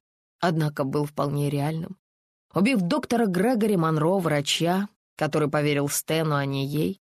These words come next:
она перечеркнула его имя жирной черной линией.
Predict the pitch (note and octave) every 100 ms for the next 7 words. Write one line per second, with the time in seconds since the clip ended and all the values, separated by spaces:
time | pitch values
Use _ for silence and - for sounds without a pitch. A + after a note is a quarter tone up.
0 | _ _ _ F3+ A3+ G3+ A#3+ A3+ - A#3
1 | G3+ A3 B3 C4 A#3+ G#3+ F3+ F#3+ G3 F3+
2 | D#3+ C#3+ D#3 G#3 F3+ F#3+ G3 F#3+ - -
3 | D3 D3 D3 D3 F3 _ D3+ D3+ C#3 C#3+
4 | -